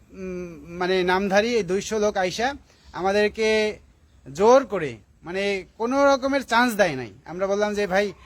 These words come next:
আমাদেরকে তো বেডিংটা গুছাইতে দেন, বেডিংটা গুছাইতে দিলে না আমরা একটা ইয়া করতে পারি, আমাদের সময় দেন।" তো তারা সেটুক সময় দিল না, তাদের আমাদের বেডিংটা পর্যন্ত তারা বাইরা, বাইরা ছুঁড়ে ফেলাই দিছে। এমনকি মসজিদের সামনে মাঠে ছিলাম আমরা,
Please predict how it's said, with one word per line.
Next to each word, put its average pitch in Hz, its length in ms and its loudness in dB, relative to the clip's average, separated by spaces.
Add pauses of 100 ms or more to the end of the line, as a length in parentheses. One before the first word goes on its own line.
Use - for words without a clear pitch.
(140)
আমাদেরকে 190 440 -4
তো 240 120 -4
বেডিংটা 220 540 0
গুছাইতে 214 360 -2
দেন, 120 180 -10 (640)
বেডিংটা 233 480 0
গুছাইতে 226 400 -4
দিলে 233 220 -4
না 247 80 -2
আমরা 214 220 0
একটা 208 180 -4
ইয়া 196 280 0
করতে 180 280 -8
পারি, 135 220 -8
আমাদের 165 180 -8
সময় 247 340 0
দেন।" 185 200 -6 (760)
তো 240 180 0 (320)
তারা 247 260 4
সেটুক - 420 -4
সময় 254 260 0
দিল 196 160 -2
না, 120 260 -10
তাদের 185 200 0
আমাদের 233 600 0
বেডিংটা 240 640 0
পর্যন্ত 247 320 -2
তারা 214 320 2
বাইরা, 185 500 2
বাইরা 170 240 -4
ছুঁড়ে 208 300 0
ফেলাই 196 300 2
দিছে। 117 240 -12 (520)
এমনকি 269 580 -2
মসজিদের 196 580 -2
সামনে 208 460 0
মাঠে 190 340 0
ছিলাম 220 300 -2
আমরা, 113 240 -8